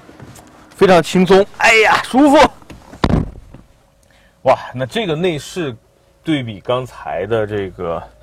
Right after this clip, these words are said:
呃，陆巡明显就感觉年轻了不少。但是呢，熟悉奥迪的车友会觉得这个车内饰有点老了，但是对于没买过奥迪或者之前没开过奥迪的人来说，这个车的内饰还是不错的，尤其钥匙的逼格，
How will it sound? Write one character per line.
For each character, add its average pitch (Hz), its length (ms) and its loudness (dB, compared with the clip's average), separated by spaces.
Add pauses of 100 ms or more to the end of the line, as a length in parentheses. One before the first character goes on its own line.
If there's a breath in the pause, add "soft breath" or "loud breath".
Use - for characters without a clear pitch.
(500 soft breath)
呃， 95 180 -2
陆 139 180 -6
巡 101 260 -12
明 104 200 -6
显 104 200 -6
就 90 120 -16
感 82 200 -18
觉 87 80 -16
年 92 280 -8
轻 135 160 -8
了 127 100 -2
不 110 100 -10
少。 - 300 -12
但 156 240 -2
是 165 220 -2
呢， 147 200 -2 (720 soft breath)
熟 170 440 -10
悉 190 140 -6
奥 175 280 0
迪 117 240 -12
的 175 140 -6
车 - 180 -12
友 104 140 -6
会 113 100 -8
觉 101 160 -12
得 104 140 -2
这 127 100 -8
个 117 80 -6
车 110 420 -6
内 117 160 -6
饰 104 260 -14
有 92 60 -12
点 101 200 -6
老 50 260 -10
了， - 100 -20 (160)
但 131 160 -10
是 123 80 -14
对 185 160 -12
于 160 320 -10 (480 soft breath)
没 135 280 -2
买 185 200 -2
过 92 120 -6
奥 110 160 0
迪 85 200 -18
或 123 160 -8
者 110 140 -10
之 160 160 -18
前 131 220 -6
没 135 180 -8
开 196 240 -6
过 214 100 -2
奥 123 140 -4
迪 98 160 -16
的 92 100 -10
人 87 280 -14
来 87 100 -10
说， 107 180 -16
这 117 140 -16
个 110 80 -14
车 - 240 -14
的 120 80 -10
内 127 160 -12
饰 113 140 -16
还 101 100 -14
是 127 80 -12
不 - 160 -20
错 151 300 -10
的， - 60 -20 (120)
尤 123 80 -16
其 139 200 -20
钥 165 180 -6
匙 127 120 -18
的 110 80 -14
逼 110 220 -18
格， 95 260 -14